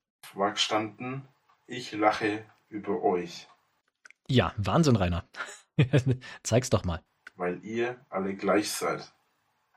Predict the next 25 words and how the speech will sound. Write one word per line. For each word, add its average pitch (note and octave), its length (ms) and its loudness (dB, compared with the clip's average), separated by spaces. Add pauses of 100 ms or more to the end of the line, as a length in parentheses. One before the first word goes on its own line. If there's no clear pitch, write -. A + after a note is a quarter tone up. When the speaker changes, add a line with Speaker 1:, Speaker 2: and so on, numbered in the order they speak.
(1000)
Speaker 1:
Ich G#2 200 -10
dachte G#2+ 380 0
mir G#2 160 -2
damals: G2 500 -2
"Dieses G2+ 440 -2
Shirt, - 640 2 (200)
das - 300 0
ist - 280 -4
es." - 320 -4
Der, G2 200 -4
das - 280 2
Shirt B2 240 6
sagt - 380 2 (100)
alles C#3 380 4
aus, C3+ 260 6
was A2 160 2
ich - 220 -12
immer C3+ 260 4
sagen A#2 500 4
wollte. F#2+ 380 -2 (720)
Speaker 2:
Ja, F#2+ 160 4
Wahnsinn, G2+ 320 4
Rainer. F2+ 380 -4
Wahnsinn. A2 480 4
Ähm, G#2 400 2